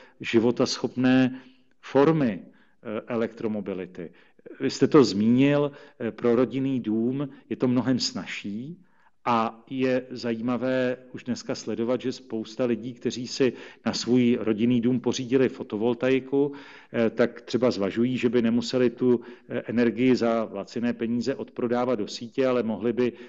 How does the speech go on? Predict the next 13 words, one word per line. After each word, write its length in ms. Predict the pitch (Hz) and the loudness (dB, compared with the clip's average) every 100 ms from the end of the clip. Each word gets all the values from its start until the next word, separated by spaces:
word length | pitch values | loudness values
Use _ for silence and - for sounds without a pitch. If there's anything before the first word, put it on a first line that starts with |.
| - | -14
si 160 | - | -8
ji 60 | 123 | -6
třeba 280 | - 113 127 | -4 -4 -4
ukládat 580 | 120 - 113 117 120 | -4 -2 0 2 0
i 100 | 123 | -4
do 100 | 107 | -6
svého 400 | 117 113 120 120 | -6 -4 -4 -4
auta 580 | 101 92 95 113 117 139 - - _ - | -6 -10 -8 -6 -6 -8 -16 -20 _ -8
a 220 | 117 113 | -4 -2
posilují 720 | 107 - 104 - 117 117 123 117 | -4 -8 -8 0 2 4 2 -2
prostě 520 | 110 107 - 120 117 | -6 -8 0 2 2
baterie 800 | - 90 87 - 113 117 120 120 | 0 -8 -8 -2 0 2 2 0
pro, 380 | 120 110 104 | -2 -4 -4